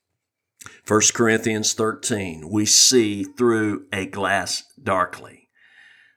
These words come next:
That describes the veil between this world, earth, and the world to come, heaven, between the incomplete and the complete, between now and forever.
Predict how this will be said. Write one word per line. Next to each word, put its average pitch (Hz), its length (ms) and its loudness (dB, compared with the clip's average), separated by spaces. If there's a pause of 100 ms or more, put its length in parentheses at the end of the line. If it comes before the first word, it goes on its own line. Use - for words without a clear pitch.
That 95 160 -4
describes 110 580 4
the 104 100 -6
veil 95 520 -2
between 101 440 -4
this 104 220 -4
world, 80 460 -6 (180)
earth, 98 500 -2 (320)
and 90 300 -8
the 107 120 -4
world 107 320 2
to 107 80 -10
come, - 520 -4
heaven, 87 440 -2 (680)
between 131 340 4
the 110 160 2
incomplete 127 800 2 (280)
and 101 160 -2
the 101 40 -8
complete, 101 560 -6
between 113 400 0
now 135 360 6
and 120 180 -4
forever. 101 580 -4